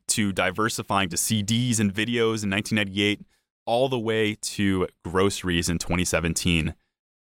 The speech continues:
Love it or hate it, and I know there is a lot of controversy on Amazon dominating and taking over the world, it's hard to argue how spectacular they are as a business and as a company.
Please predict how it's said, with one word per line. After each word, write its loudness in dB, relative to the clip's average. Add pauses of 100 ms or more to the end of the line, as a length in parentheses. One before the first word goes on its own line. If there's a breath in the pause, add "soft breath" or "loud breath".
(120)
Love -2
it -2
or 2
hate 0
it, -2
and -2
I 2
know 2
there 0
is 0
a -6
lot 0
of -4
controversy 0
on 0 (360)
Amazon 0
dominating 0
and -2
taking -2
over 0
the -2
world, 0 (340)
it's -2
hard 0
to -8
argue 0
how 0
spectacular 0 (200)
they -2
are 2
as -4
a -4
business 0
and 0
as 0
a -6
company. -2